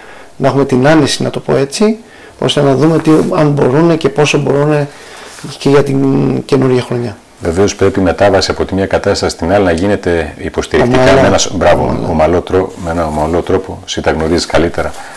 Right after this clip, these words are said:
Speaker 2: από όλους μας αυτά. Ε, πώς είναι το κλίμα στην ομάδα; Η ψυχική υγεία μιας ομάδας είναι το σήμα κατά τεθέν της, ε, και τετραγωνίζει και τη δύναμή της. Και θέλω να μου μιλήσεις για το ψυχικό επίπεδο, γιατί από εκεί,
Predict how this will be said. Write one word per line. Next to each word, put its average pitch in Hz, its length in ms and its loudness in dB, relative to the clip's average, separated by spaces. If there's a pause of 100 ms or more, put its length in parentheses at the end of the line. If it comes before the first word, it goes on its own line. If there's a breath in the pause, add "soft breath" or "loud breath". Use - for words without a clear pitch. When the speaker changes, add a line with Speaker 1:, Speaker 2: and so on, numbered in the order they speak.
(440 loud breath)
Speaker 2:
από 73 240 -2
όλους 80 160 -2
μας 73 220 -4
αυτά. 80 340 -2 (380 loud breath)
Ε, 76 720 0 (220 loud breath)
πώς - 160 -4
είναι 165 100 -2
το 135 120 -2
κλίμα 85 260 -4
στην - 180 -8
ομάδα; 71 320 0
Η 71 40 -2
ψυχική - 400 -6
υγεία 95 340 2
μιας 95 240 -2
ομάδας 98 460 0
είναι 101 400 -2 (260 loud breath)
το - 80 -6
σήμα 98 240 -2
κατά - 240 -2
τεθέν 90 380 -2
της, - 280 -6 (360 loud breath)
ε, 78 420 0 (100)
και 87 200 0
τετραγωνίζει 90 680 0
και 90 140 -2
τη - 100 -2
δύναμή 98 420 2
της. - 220 -2
Και 82 100 -4
θέλω 107 240 2
να 101 80 0
μου 92 140 2
μιλήσεις 82 500 0
για 78 220 0
το - 120 -2 (500)
ψυχικό - 440 -2
επίπεδο, 92 320 2
γιατί 85 160 2
από - 120 -2
εκεί, - 260 0